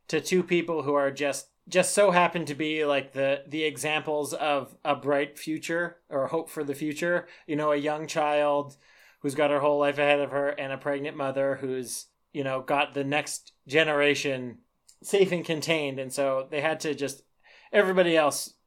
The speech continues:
in that movie is like, "Y-, you're, you're not gonna be,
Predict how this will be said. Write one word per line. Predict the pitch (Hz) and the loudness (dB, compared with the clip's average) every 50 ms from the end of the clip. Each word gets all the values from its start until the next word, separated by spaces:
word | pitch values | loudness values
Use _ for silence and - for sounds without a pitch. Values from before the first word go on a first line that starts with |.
| _ _ - | _ _ -4
in | 170 151 151 | -4 -2 0
that | 147 147 143 | 0 -2 -2
movie | 135 135 135 131 | -2 -4 -6 -6
is | 117 | -6
like, | 127 127 113 127 | -8 -8 -8 -10
"Y-, | 143 175 - | -12 -12 -10
you're, | - 147 143 151 147 147 147 143 147 165 - - | -8 -6 -2 -2 0 0 0 0 -2 -4 -8 -10
you're | 160 135 143 143 | -8 -4 -4 -4
not | 147 156 175 185 180 - - | -2 -2 -2 -2 -2 -4 -6
gonna | 180 170 165 165 | -6 -6 -4 -4
be, | 156 165 165 165 160 160 151 131 - | -2 -2 -2 0 -2 -2 -4 -6 -12